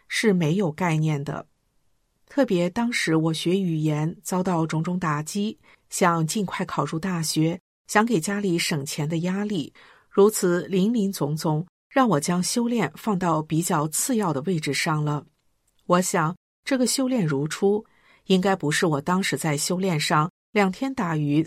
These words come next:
三天晒网的状态。后来我意识到，那是我真正开始明白修炼的时间。记得一九九九年七月，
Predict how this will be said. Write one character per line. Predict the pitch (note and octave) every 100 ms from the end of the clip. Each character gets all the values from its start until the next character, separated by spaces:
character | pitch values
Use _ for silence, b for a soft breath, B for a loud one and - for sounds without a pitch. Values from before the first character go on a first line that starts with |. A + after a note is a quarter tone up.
| -
三 | - G#3
天 | G#3+ G#3+ G3+
晒 | G#3+ - A#3
网 | E3+ D3
的 | D3
状 | - D#3 D3+
态。 | - D3+ D3+ _ _ _ _ _ -
后 | D4+
来 | F3
我 | E3+ D3+
意 | D#3+
识 | D#3+ D#3
到， | D#3+ D#3 F3 b b b
那 | C4+
是 | B3 C4
我 | F3 D3+
真 | G#3 G#3+
正 | A#3+ D#3
开 | - F#3+
始 | -
明 | D#3+ D3 F3+
白 | D#3 D3+
修 | D3+ A3 G#3
炼 | G3+
的 | D#3
时 | C#3+ A2
间。 | A2+ D3+ D#3 E3 - _ _ _ _ _ _
记 | - G3+
得 | F#3 F3+
一 | G3
九 | F#3 D#3
九 | E3
九 | F3 D3+
年 | D#3 D3+ D#3
七 | - F#3
月， | F3+ E3 F3